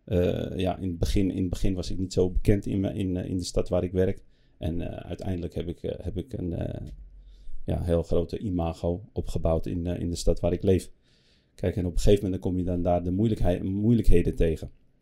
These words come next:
Dus de, de, de, de politiek.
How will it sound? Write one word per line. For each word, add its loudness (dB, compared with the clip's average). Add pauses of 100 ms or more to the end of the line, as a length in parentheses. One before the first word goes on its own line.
(520)
Dus 0
de, 0
de, 0
de, -2
de -6
politiek. 4